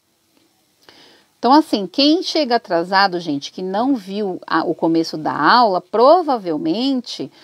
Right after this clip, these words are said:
não vai saber a resposta da pergunta secreta. Então, por isso que eu falo pra vocês, assistam a aula do comecinho. Se puder, o que vocês tiverem dificuldade, anota aí no caderninho, no papelzinho, né?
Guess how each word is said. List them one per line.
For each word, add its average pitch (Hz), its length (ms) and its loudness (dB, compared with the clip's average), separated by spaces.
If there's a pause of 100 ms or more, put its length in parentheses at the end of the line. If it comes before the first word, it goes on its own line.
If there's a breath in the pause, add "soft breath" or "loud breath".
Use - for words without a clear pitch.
(180 soft breath)
não 214 160 -2
vai 202 140 2
saber 190 380 -2
a 196 40 2
resposta 196 560 -4
da 208 100 -2
pergunta 220 480 -4
secreta. 220 460 -2
Então, 202 140 -8
por 202 160 -6
isso 233 160 -8
que 285 60 -2
eu 294 40 0
falo 262 240 -2
pra 269 140 -6
vocês, 208 400 -4 (280 loud breath)
assistam 247 680 -2
a 226 120 0
aula 185 300 0
do 170 100 -8
comecinho. 190 760 -6
Se - 260 0
puder, 208 680 4 (280 loud breath)
o 185 100 -12
que - 160 -2
vocês 294 400 -2
tiverem 214 480 -2
dificuldade, 190 800 -2
anota 240 800 6
aí 196 160 0
no 202 120 -8
caderninho, 180 840 -4
no 180 100 -8
papelzinho, 170 1080 -2 (300 loud breath)
né? 214 320 2